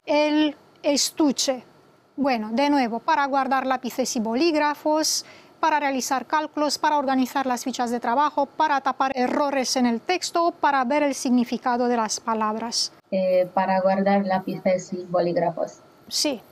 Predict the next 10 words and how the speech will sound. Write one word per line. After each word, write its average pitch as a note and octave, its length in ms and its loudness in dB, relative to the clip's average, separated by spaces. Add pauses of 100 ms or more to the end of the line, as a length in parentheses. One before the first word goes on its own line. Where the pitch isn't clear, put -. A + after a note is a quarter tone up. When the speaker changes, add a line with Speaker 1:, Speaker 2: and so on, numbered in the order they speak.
(1600)
Speaker 1:
Muy A#3+ 280 -2
bien, C4+ 440 -6
pues B3 220 -6
corresponde A#3+ 600 -4
a A3 260 -4
A. G#4 100 0 (640)
Eh, C#4 640 2 (120)
¿para C4 200 0
qué C#4 220 -2
sirve C4 840 0